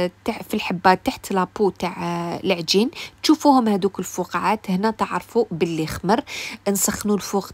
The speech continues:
تاعنا مليح ا دوسون دوغري، خاطر الخبز يحب الفور تاعكم لازم يكون سخون مليح كي تدخلوه باش هكا يتنفخ مليح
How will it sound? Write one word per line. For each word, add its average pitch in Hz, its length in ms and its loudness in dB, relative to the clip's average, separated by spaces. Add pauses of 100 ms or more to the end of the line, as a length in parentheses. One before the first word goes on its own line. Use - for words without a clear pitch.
تاعنا 185 280 -2
مليح 185 520 0
ا 175 60 4
دوسون 185 500 2
دوغري، 170 380 -2
خاطر - 320 -6
الخبز - 360 -2
يحب 185 240 -6 (100)
الفور 202 280 0
تاعكم 214 460 -4
لازم 170 300 0
يكون 160 260 -4
سخون 165 300 -2
مليح 185 360 4 (360)
كي 254 100 -4
تدخلوه 202 460 0
باش 214 300 -4
هكا 196 340 -2 (100)
يتنفخ 180 760 -6
مليح 180 320 4